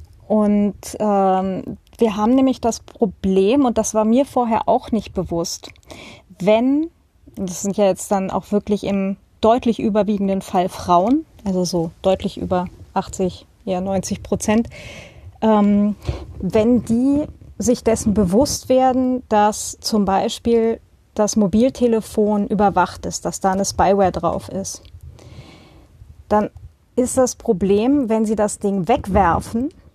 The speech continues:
zurücksetzen, ja, was auch immer, sich ein neues holen, ähm, dass dann halt eine Ringabhängigkeit wieder ist, dass dann halt die häusliche Gewalt,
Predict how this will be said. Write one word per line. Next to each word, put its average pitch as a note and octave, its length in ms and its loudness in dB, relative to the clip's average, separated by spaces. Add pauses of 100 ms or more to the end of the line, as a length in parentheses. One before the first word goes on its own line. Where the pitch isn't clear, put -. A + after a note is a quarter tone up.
(260)
zurücksetzen, A3+ 1080 -2 (400)
ja, A3 340 2
was G#3 340 -4
auch A#3 120 0
immer, B3 640 0
sich A#3 260 -4
ein A#3 60 4
neues A#3+ 460 2
holen, A3 400 0 (640)
ähm, A3+ 460 2
dass G#3+ 360 0
dann A#3 360 4
halt A#3+ 180 2
eine A3 180 0
Ringabhängigkeit G#3+ 1000 -2
wieder G#3 280 2
ist, A#3+ 300 -2
dass A3 200 -4
dann G#3+ 260 0
halt A3+ 340 -2
die A3+ 100 2
häusliche A#3+ 520 0
Gewalt, G3 540 0